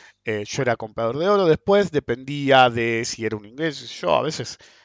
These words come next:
viste, vos podés elegir en qué te paguen, sobre todo cuando es en alto nivel. Eh, entonces,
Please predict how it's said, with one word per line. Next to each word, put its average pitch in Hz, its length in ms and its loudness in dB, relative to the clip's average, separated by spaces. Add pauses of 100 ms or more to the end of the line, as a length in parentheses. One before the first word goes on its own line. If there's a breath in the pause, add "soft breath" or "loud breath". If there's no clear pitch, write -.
(160 soft breath)
viste, 107 240 -8
vos 107 140 -4
podés 110 220 -6
elegir 107 320 -6
en 98 100 -14
qué 104 100 -12
te 107 120 -10
paguen, 135 440 0
sobre 95 240 -14
todo 107 140 -12
cuando 101 240 -18
es - 140 -20
en 104 120 -16
alto 107 240 -12
nivel. 127 320 -6 (720 soft breath)
Eh, 101 380 0 (460)
entonces, 120 420 -8